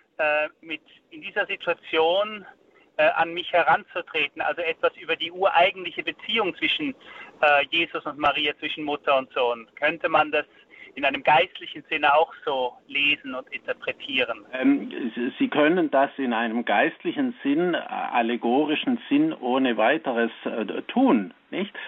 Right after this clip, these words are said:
Speaker 2: Also in, in, in einer Predigt, äh, geht das gut. Und ich bin eben ein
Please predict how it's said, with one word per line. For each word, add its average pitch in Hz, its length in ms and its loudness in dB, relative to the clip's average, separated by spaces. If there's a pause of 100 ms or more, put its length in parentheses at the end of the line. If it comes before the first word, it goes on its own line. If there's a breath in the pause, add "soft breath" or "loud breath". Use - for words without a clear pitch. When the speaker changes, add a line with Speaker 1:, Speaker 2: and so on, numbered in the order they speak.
Speaker 2:
Also 120 300 0
in, 120 300 2
in, 117 480 -2
in 123 120 2
einer 110 280 2
Predigt, 160 680 0
äh, - 1300 -6
geht 113 260 0
das 151 140 4 (100)
gut. 226 340 2 (280 loud breath)
Und 139 200 0
ich 165 200 0
bin 160 160 4
eben 143 260 0
ein 127 280 0